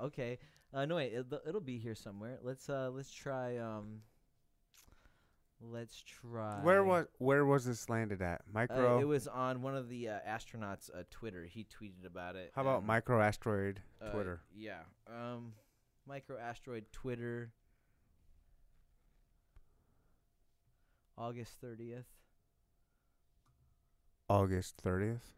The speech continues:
Speaker 1: Yeah, it was this August. It was, it was just
Speaker 2: Why don't you tell us about it? What exactly?
Speaker 1: Well, I wanna find it so that we can, can actually see it, 'cause it, it makes more sense when you can see what, uh, happened on August thirtieth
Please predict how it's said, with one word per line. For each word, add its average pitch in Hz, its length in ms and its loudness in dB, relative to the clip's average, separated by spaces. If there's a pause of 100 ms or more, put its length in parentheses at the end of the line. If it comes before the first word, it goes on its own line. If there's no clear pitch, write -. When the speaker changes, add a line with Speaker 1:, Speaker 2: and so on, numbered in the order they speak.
(220)
Speaker 1:
Yeah, 135 180 0
it 127 40 0
was 131 160 0
this 147 140 0
August. 117 500 0
It 123 80 -4
was, 117 100 -2
it 113 60 -6
was 113 240 -6
just - 240 -14
Speaker 2:
Why 147 100 12
don't 180 140 6
you 123 80 -12
tell 147 180 8
us 175 140 2
about 92 260 4
it? 87 80 2
What 107 160 2
exactly? 110 540 0
Speaker 1:
Well, 165 100 4
I 170 60 4
wanna 196 240 0
find 151 360 2
it 120 120 0
so 139 140 -2
that 120 120 4
we 127 160 0
can, 120 220 -8
can - 180 -4
actually 110 460 -4
see 117 340 -4
it, 78 220 -8
'cause 110 160 -8
it, 107 160 -6
it 113 180 -8
makes 131 320 -6
more 123 140 -4
sense 117 340 -8
when 120 80 -8
you 107 100 -8
can 104 200 -12
see 113 480 -6 (100)
what, 101 400 -4 (260)
uh, 82 260 -8
happened 101 540 -10
on 85 140 -10
August 82 400 -10
thirtieth 90 460 -10